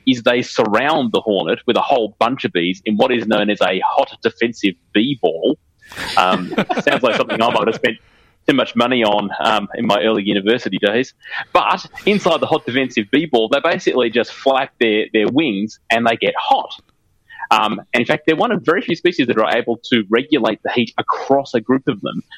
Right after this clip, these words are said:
but they essentially can pump it up to forty-seven degrees Celsius and cook the wasps, uh, the hornets rather, which is, <laughs> which is kinda grouse. Um, sadly, they have not passed that information on to the European honeybees yet. So, um, you know,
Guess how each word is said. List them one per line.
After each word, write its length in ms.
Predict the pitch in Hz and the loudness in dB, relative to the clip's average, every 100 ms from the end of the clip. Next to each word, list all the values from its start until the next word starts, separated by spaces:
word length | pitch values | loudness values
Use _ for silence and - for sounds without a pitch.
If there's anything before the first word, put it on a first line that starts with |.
| - | 0
but 80 | 135 | 2
they 80 | 139 | 2
essentially 520 | 131 170 170 139 107 | 0 -2 -2 0 0
can 180 | 107 104 | 0 -2
pump 180 | 123 113 | -2 0
it 80 | 110 | 0
up 160 | 95 - | 0 -4
to 80 | |
forty-seven 560 | - 113 101 - 98 95 | -2 0 0 -2 -2 -2
degrees 380 | 92 95 90 - | -4 -2 -2 -2
Celsius 480 | 98 95 - 95 - | -4 -4 0 0 0
and 260 | 107 101 - | -2 -4 -2
cook 360 | - - - - 117 | 0 0 -4 -4 -2
the 80 | |
wasps, 580 | 104 135 104 - - - - _ - - | 0 0 0 -4 -16 -20 -20 _ -20 -2
uh, 160 | 107 104 | 2 2
the 80 | 113 | 2
hornets 300 | 127 95 - | 0 0 0
rather, 140 | 80 | -2
which 180 | 95 - | -2 -6
is, 120 | 104 - | -6 -2
<laughs> 60 | - | 0
which 220 | 247 - | 0 0
is 120 | 170 | -2
kinda 240 | - 180 202 | 0 0 0
grouse. 420 | 123 123 87 - - - - - | 0 0 -4 -10 -20 -18 -16 -2
Um, 240 | 110 104 98 _ | 0 0 -2 _
sadly, 320 | - 147 139 120 | 0 0 2 0
they 100 | 120 | 2
have 160 | 117 113 | 0 0
not 160 | 123 - | -4 0
passed 240 | 120 110 | -2 0
that 80 | 110 | -2
information 460 | 101 104 95 98 | 0 0 0 0
on 200 | 95 92 90 | 0 0 -4
to 120 | 98 | -6
the 100 | 92 | 0
European 380 | 95 98 95 87 | 0 2 0 -2
honeybees 540 | 101 92 87 82 82 | -2 0 0 -2 0
yet. 160 | 85 - | -2 -2
So, 380 | - 87 87 85 - | 0 2 0 0 0
um, 320 | 87 87 85 | 0 -2 -4
you 100 | 90 | -2
know, 120 | 90 | 0